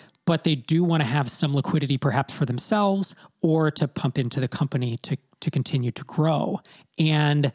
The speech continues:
there's a couple things that tie into this. And, and the bottom line is, due to the regulations in the U S, it's virtually impossible to do that. It's not worth it because of the high expense of going public in the U S. First is,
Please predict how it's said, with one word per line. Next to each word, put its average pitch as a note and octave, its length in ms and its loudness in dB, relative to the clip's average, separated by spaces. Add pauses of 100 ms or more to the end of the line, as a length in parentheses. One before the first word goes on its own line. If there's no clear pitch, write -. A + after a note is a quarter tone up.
(280)
there's F3 180 4
a F3 40 0
couple A#3+ 240 0
things A#3 240 2
that F3+ 220 -2
tie E3 220 2
into D#3 200 4
this. B2+ 220 -2
And, G3+ 160 0
and F#3 120 2
the F3 180 0
bottom G3 220 2
line F3+ 220 4
is, C#3+ 240 0
due E3 160 2
to E3 100 2
the D3+ 80 2
regulations C#3+ 480 2
in D3 60 0
the C3+ 100 2
U C3+ 160 4
S, C#3 320 0
it's - 280 -2 (200)
virtually D#3 320 2
impossible C3 520 -2
to - 80 -10
do C3+ 100 -2
that. B2+ 140 2
It's B2+ 160 -2
not D#3 280 0
worth C3+ 300 0
it D#3+ 80 -2
because C#3 240 -4
of B2 80 -4
the C3+ 240 -2
high D3+ 280 0
expense C3 480 -2
of C3+ 200 -4
going D3 300 0
public C3 480 -2
in D#3+ 40 -4
the - 100 -4
U - 140 -2
S. - 160 -6
First G3+ 360 0
is, D3 160 0